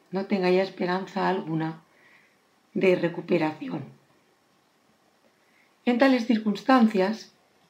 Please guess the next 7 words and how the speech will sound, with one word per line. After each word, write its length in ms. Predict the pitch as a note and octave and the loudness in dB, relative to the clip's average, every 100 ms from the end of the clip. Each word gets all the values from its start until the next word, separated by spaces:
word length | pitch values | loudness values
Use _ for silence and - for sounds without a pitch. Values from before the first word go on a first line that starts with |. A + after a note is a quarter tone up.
| _ _ _ _ _ _ _ _ _ - | _ _ _ _ _ _ _ _ _ -6
el 100 | E3+ | 0
derecho 340 | E3 F3+ - | 2 0 -2
a 40 | E3+ | 0
la 80 | F3 | 2
vida 440 | A#3 A3 C4+ - - | 4 4 2 -2 -10
debería 360 | E3+ D#3+ E3 E3+ | -2 2 4 2
implicar 720 | E3+ F3 F3+ G#3+ A3 - | 0 -2 0 4 4 2